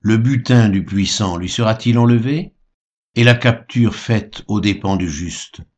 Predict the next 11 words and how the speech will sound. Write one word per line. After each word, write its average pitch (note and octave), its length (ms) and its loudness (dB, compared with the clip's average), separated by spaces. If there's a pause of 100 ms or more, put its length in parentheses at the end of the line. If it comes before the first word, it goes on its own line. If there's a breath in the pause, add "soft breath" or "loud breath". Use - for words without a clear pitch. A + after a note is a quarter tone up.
échappera-t-elle ? B2 960 -2 (840)
Oui, A#2+ 340 8
dit G#2 120 4
l'Éternel, G2 540 0
la G2+ 100 2
capture B2+ 600 -2
du A#2+ 160 2
puissant B2+ 480 -2
lui A#2+ 120 2
sera A#2+ 220 0
enlevée, G#2+ 600 2